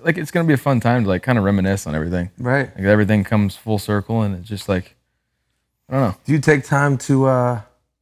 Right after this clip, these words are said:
Speaker 2: I mean, you're, you're in the, we'll get to where you are now and all this shit going on, but
Speaker 1: Yeah.
Speaker 2: you take time to re-, just kinda put yourself back there and reflect on it, or are you kinda one of those guys that's just looking ahead always?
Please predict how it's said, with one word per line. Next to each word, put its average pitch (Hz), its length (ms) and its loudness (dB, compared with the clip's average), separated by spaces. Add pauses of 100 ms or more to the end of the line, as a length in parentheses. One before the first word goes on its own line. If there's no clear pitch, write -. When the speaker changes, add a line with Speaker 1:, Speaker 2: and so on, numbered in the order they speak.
(720)
Speaker 2:
I - 60 -2
mean, 127 140 4
you're, 147 240 4
you're 143 140 2
in 139 60 2
the, 107 220 -4
we'll 127 120 2
get 127 220 0
to 113 100 -2
where 110 160 2
you 110 160 2
are 107 160 4
now 107 220 2
and 104 100 0
all 104 120 0
this 101 100 -4
shit - 260 -4
going 104 220 0
on, 101 180 0
but 101 300 0
Speaker 1:
Yeah. 107 180 4
Speaker 2:
you 123 80 4
take 127 260 0
time 123 300 2
to 117 60 2
re-, 113 240 2 (600)
just 113 200 -2
kinda 113 160 4
put 101 200 -2
yourself 110 440 2
back 110 280 2
there 113 140 2
and 110 80 0
reflect 107 400 -2
on 117 160 2
it, 120 120 0
or 110 80 2
are 101 40 2
you 104 100 0
kinda 104 240 -2
one 104 120 0
of 98 60 -2
those 98 140 -4
guys 101 240 0
that's 98 120 -12
just 98 220 -10
looking 92 280 -4
ahead 92 220 -2
always? 90 420 -4